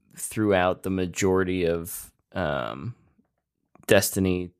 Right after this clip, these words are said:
the early Destiny two experience, they had additional studios working with them to help make those D L Cs possible. Um, while, while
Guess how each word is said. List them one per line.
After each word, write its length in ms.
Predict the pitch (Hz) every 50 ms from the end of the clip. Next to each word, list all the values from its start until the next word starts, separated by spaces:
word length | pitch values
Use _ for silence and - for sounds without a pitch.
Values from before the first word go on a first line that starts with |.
| _ _ _ _ _ _ _ -
the 100 | - - -
early 260 | - 131 135 135 131 117
Destiny 320 | 117 107 104 - 113 101
two 160 | 98 - 104 92
experience, 560 | 87 - - 92 87 85 85 85 85 92 -
they 120 | - 95 92
had 240 | - 92 85 82 85
additional 400 | 80 - 85 - - - 76 92
studios 640 | - - - 90 67 67 67 64 65 78 90 - -
working 300 | 78 62 - 85 60 58
with 160 | 57 - -
them 300 | - 58 53 62 110 127 - _ -
to 100 | - 104
help 220 | 117 104 82 -
make 200 | 64 71 71 -
those 220 | - 65 57 -
D 120 | - - -
L 100 | - -
Cs 260 | - - - 64 -
possible. 680 | - - - - - - - - - - - - - _ _ - - - - - _ _ _ _ _ _ _ _ _ _ -
Um, 540 | 95 90 85 82 76 73 73 73 85 92 - _ _ _ _ _ _ _ _ _ _ _ _ - - - _ _ _ _ _ _ _ _ _ _ _
while, 380 | - 98 104 101 98 95 92 82 -
while 680 | - 98 95 90 90 87 87 87 85 82 92 - -